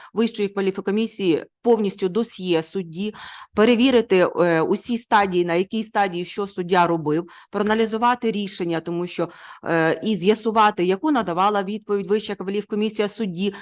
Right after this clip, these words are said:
бо суддя може запитати, чому на тій чи іншій стадії, що відбулося у нього, і колегіально прийняти рішення. Е, ну, якщо всі стадії пройшов, то ми розуміємо і от обговорювали це питання,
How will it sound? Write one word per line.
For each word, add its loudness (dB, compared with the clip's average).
бо -6
суддя 4
може 4
запитати, 2
чому -2
на 2
тій -6
чи -4
іншій -2
стадії, -2
що 0
відбулося 2
у 4
нього, 0
і 0
колегіально 6
прийняти 2
рішення. -4
Е, -2
ну, 0
якщо 4
всі 0
стадії 4
пройшов, -2
то -2
ми 0
розуміємо 0
і 0
от -4
обговорювали -4
це -10
питання, 0